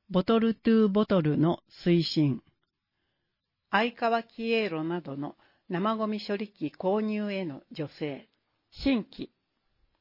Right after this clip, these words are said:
なお、電動式の生ゴミ処理機への助成を開始。補助率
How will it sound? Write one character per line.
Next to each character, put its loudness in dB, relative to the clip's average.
な 4
お、 -6
電 4
動 4
式 0
の 2
生 4
ゴ 2
ミ 4
処 2
理 2
機 2
へ 6
の 2
助 2
成 2
を 0
開 -2
始。 -4
補 0
助 4
率 -2